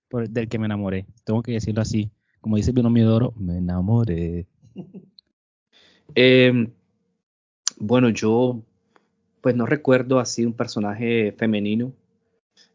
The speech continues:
Speaker 2: eh, en mi caso, pero, bueno, voy a mencionar de Mass Effect dos a Tali, que Tali es un extraterrestre que incluso no se le ve ni la cara, eh, porque tiene como un, como un casco de, de, de vidrio donde, donde, de donde respira,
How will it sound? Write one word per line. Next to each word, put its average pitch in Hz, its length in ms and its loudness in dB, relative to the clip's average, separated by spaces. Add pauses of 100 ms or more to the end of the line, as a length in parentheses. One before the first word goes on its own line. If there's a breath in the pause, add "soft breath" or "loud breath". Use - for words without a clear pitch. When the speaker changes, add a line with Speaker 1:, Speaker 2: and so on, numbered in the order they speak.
(120)
Speaker 2:
eh, 101 340 0
en 104 180 -4
mi 104 60 -4
caso, 101 460 -6 (300)
pero, 123 500 4
bueno, 127 280 2
voy 131 120 2
a 151 40 2
mencionar 135 440 0
de 139 80 0
Mass 123 200 -2
Effect 123 300 -2
dos 127 300 0
a 113 100 -6
Tali, 117 360 0 (600 soft breath)
que 110 240 2
Tali 120 400 2
es 123 140 -2
un 135 80 0
extraterrestre 113 600 -4
que 131 80 0
incluso 120 320 -2
no 139 80 2
se 139 120 -2
le 131 100 6
ve 117 80 4
ni 131 100 4
la 123 120 0
cara, 117 280 -4 (1080)
eh, 113 160 2
porque 107 200 -2
tiene 110 240 -2
como 120 200 0
un, 117 200 0
como 110 240 0
un 113 300 0
casco 127 420 2
de, 107 260 6
de, 107 140 -2
de 107 140 2
vidrio 123 400 4
donde, 107 320 2
donde, 104 300 -4
de 113 80 0
donde 107 180 2
respira, 127 480 0